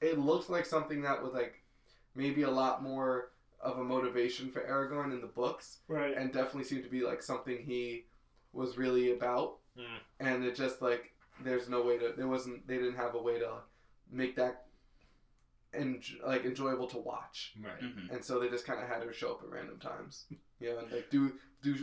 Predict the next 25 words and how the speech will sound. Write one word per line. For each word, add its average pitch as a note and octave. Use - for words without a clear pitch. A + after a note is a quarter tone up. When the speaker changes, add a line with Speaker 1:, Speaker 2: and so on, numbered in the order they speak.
Speaker 1:
random B2
things. A#2
Speaker 2:
Yeah, G#2
and B2
they C3+
only D3+
paid C#3
Speaker 1:
Flashbacks A#2+
and B2
Speaker 2:
Kate C#3+
Speaker 1:
shit. C#3
Speaker 2:
Beckinsale, D3+
Speaker 3:
She D#3
only C3
Speaker 2:
like, G#3
Speaker 3:
had A3+
Speaker 2:
seven A#2+
Speaker 3:
two F#2+
Speaker 2:
words. F3+
Speaker 3:
scenes F#3
in A2
this A2+
whole -
movie. C4
Speaker 1:
Huh? C3